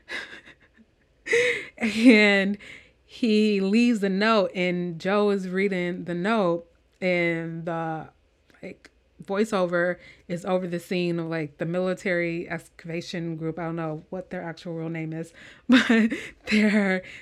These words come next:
they're essentially going through all the debris, and we see someone pick up the eye, and I was like, "Is this J B in another disguise?" 'Cause that's kinda what I was getting from it,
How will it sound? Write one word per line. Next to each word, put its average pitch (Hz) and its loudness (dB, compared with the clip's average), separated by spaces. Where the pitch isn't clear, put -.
they're 196 0
essentially 196 -2
going 185 -2
through 190 0
all 180 0
the 180 -2
debris, 180 0
and 180 -2
we 175 -4
see 214 -2
someone 180 -2
pick 262 -4
up 247 -2
the 160 -10
eye, 151 -6
and 220 0
I 247 6
was 247 2
like, 190 0
"Is 180 -2
this 208 2
J 190 -2
B 190 -2
in 190 -2
another 175 -2
disguise?" 170 -4
'Cause 185 -4
that's 165 -6
kinda 190 -2
what 170 -2
I 156 -4
was 180 -6
getting 220 0
from 240 -2
it, 254 -2